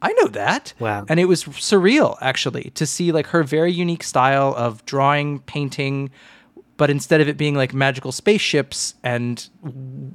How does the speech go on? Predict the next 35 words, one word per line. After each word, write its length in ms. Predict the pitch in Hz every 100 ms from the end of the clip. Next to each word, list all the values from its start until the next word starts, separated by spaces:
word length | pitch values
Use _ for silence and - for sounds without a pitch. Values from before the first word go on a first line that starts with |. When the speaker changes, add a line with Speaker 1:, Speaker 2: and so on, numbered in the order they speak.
| -
Speaker 1:
wild 500 | 139 139 135 135 127
aliens, 720 | 160 190 147 113 107 123 - - _ -
she's 240 | - 143
drawing 440 | 135 139 131 127 117
Viking 360 | 131 135 143
sailors 500 | - 139 135 123 120
on 180 | 127 131
longships. 680 | 147 160 - 117 - - -
And 440 | 120 117 117 117 - -
it's 220 | 180 135
worth 200 | 156 196
checking 320 | - 196 208 190
that 240 | 156 -
issue 320 | 139 131 147 131
out 220 | 127 131
just 260 | 151 151 -
to 80 | 185
see 240 | - 151
what 120 | 139
she 120 | - 131
does 240 | 131 123
with 180 | 120 -
water 480 | 131 117 147 190 208 _ -
and 140 | 131
the 60 | 120
way 120 | 123
that 120 | 123 131
she 220 | - 131
captures 680 | - 127 123 - 143 139 131
the 120 | 120
fluidity 580 | - 139 120 120 127 123
of 120 | 110
water 300 | 123 127 127
and 240 | 127 120 110
ice 460 | 123 113 - -